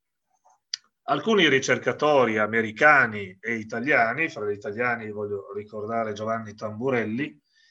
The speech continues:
misero a punto un, eh,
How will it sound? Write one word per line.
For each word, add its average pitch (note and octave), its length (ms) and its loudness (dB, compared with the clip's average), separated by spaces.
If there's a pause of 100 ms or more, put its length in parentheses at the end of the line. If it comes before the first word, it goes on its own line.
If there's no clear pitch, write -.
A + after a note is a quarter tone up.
(340)
misero F3 340 4
a G3+ 80 6
punto F3+ 840 4 (600)
un, C#3+ 280 -4
eh, B2+ 680 0